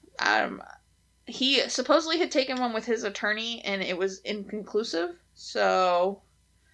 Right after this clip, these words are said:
I think his thought was that if, like, his attorney or someone did it, then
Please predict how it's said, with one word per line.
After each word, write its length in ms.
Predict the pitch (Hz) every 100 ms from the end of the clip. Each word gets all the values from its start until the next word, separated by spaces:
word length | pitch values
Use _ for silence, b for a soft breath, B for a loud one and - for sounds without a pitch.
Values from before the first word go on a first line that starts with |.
| _ _ _ _ _ _ _ _
I 100 | -
think 220 | 220 220
his 260 | 254 208 -
thought 380 | - 202 190 196
was 180 | 196
that 140 | 196 185
if, 240 | 170 190
like, 180 | 190 185
his 180 | 202 185
attorney 420 | 185 - 226 220
or 80 | 208
someone 340 | 214 202 202
did 160 | 196 196
it, 240 | 196 190
then 600 | 180 180 180 175 175 175